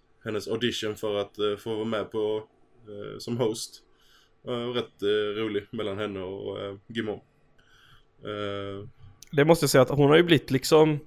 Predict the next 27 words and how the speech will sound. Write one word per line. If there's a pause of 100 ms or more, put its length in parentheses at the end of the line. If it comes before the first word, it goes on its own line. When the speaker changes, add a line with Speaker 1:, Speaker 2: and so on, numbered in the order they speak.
(560)
Speaker 2:
hon
har
blivit
så
jävla,
alltså,
hon
är
ju
det
bästa
med
showen,
tycker
jag
nästan.
Alltså,
jag
älskar
verkligen
henne,
och
för
någon
som
kollar
på